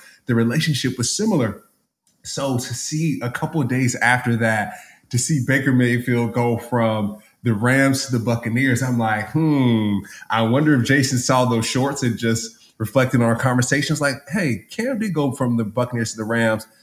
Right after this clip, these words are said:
Let, let's see what, what we can do here, you know? Um, Tom, Tom Brady just retired. You know, the Buccaneers do need a quarterback. So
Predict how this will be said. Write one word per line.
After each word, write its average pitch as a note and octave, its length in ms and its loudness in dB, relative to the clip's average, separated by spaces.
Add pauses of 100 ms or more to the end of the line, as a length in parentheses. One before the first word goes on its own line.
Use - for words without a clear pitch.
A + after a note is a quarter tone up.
(360)
Let, C4+ 180 -8
let's C4+ 140 -2
see A#3+ 200 -2
what, F#3 300 -4
what D#3 120 6
we D3 140 4
can C#3+ 140 2
do F#3+ 140 2
here, B2+ 260 4
you G#2 200 0
know? B2+ 300 -2 (260)
Um, G#2 640 0 (420)
Tom, C3 440 0
Tom C3 260 -2
Brady B2 320 2
just A2+ 220 -2
retired. C3 720 -2
You A#2 80 2
know, G#2 340 -2
the G#2 80 -6
Buccaneers A#2+ 500 0
do A#2 100 0
need A#2 140 2
a G2 40 -4
quarterback. B2 600 -4
So A2+ 360 -4